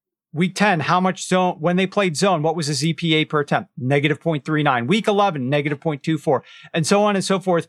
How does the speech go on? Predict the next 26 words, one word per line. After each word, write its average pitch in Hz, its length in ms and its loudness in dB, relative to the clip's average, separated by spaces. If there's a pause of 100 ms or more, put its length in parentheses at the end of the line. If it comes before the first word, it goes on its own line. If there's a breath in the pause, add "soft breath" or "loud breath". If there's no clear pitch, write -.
(240)
There 160 80 0
was 165 100 2
only 214 180 2
one 202 380 0
game 202 220 0
that 180 120 0
he 170 120 0
even 180 200 0
recorded 165 480 -2
positive 185 540 0
E 190 140 2
P 190 220 0
A 175 100 2
per 170 240 0
attempt 156 460 -2 (380 soft breath)
since 220 380 0
week 202 300 0
ten, 139 500 0 (480)
ver-, 160 240 2
when 180 240 2
the 196 100 2
defense 196 420 2
chose 190 360 2
to 180 80 0
play 175 260 0
zone. 143 460 0